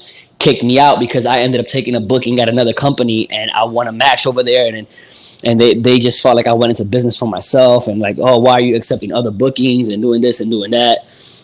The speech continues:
And I'm like, "Well, uh, from my understanding, I was an independent wrestler, so I, I, to me, that means I can wrestle wherever I want and do whatever I want." Um, and so they kicked me out the school, telling me I'm never gonna wrestle again, that nobody's gonna book me, they're gonna just, like, tell everybody not to work with me, yada, yada.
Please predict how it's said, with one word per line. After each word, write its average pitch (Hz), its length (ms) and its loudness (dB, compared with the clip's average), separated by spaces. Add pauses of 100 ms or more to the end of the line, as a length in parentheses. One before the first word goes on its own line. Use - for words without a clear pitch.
(100)
And 107 240 0
I'm 120 180 2
like, 113 240 2
"Well, 143 380 4
uh, 117 40 -10
from 117 300 -6
my 131 140 0
understanding, 127 520 -2
I 120 60 0
was 113 140 -4
an - 100 -8
independent 117 480 -4
wrestler, 110 440 0
so 107 200 -4
I, 110 140 0 (180)
I, 110 100 -4 (100)
to 117 120 -8
me, 139 180 2
that 123 200 2
means 117 120 -6
I 110 100 -2
can 107 140 -6
wrestle 110 240 -4
wherever 110 180 -2
I 92 80 -6
want 120 260 0
and 110 100 -14
do 117 80 -2
whatever 113 260 -2
I 90 60 -8
want." 117 380 -2 (1200)
Um, 110 420 0 (120)
and 113 120 -4
so 113 560 2 (640)
they 147 160 4
kicked 170 220 0
me 165 80 0
out 156 120 2
the 143 80 -4
school, 196 360 2
telling 151 260 -2
me 151 100 0
I'm 135 120 0
never 131 220 0
gonna 127 220 -2
wrestle 143 360 0
again, 143 400 -4
that 117 160 -8
nobody's 127 340 -4
gonna 117 140 -14
book 127 260 -6
me, 135 220 -4
they're 123 100 -2
gonna 120 220 -10
just, 110 260 -12
like, 107 280 -12
tell 135 160 0
everybody 120 260 0
not 123 120 0
to 104 100 -8
work 127 220 0
with 127 100 0
me, 123 180 0
yada, 120 280 0
yada. 151 500 4